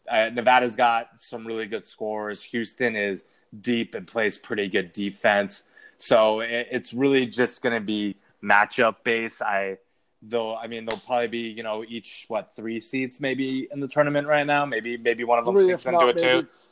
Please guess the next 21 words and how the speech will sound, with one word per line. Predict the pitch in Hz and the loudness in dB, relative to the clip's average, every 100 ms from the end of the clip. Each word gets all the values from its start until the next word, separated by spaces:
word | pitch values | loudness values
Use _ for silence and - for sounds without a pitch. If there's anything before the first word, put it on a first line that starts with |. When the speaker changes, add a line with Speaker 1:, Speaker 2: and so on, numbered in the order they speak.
| _ _ _ | _ _ _
Speaker 1:
maybe, | 180 180 | -8 0
maybe | 185 | 6
Speaker 2:
Maybe. | 123 120 | 6 6
Speaker 1:
two | 185 185 | 0 0
if | 170 165 | -6 -6
enough | 165 160 | -8 -10
teams | - 180 170 139 | -6 -6 -6 -6
lose | 151 170 170 143 | 0 2 2 0
and | 151 | -8
they | 147 151 | -6 -4
win | 127 | 0
Speaker 2:
Yeah. | 120 110 147 | 2 2 0
Speaker 1:
out | 143 - _ | -4 -8 _
from | 143 | -6
now | 143 139 | -2 4
Speaker 2:
Yeah. | 139 127 | 8 8
Speaker 1:
through | 120 | 6
the | 117 | 2
conference | 139 139 139 156 | -4 -6 -8 -10
Speaker 2:
So, | 151 | -2
Speaker 1:
tournaments. | 143 127 131 - - | 0 0 -2 -8 -16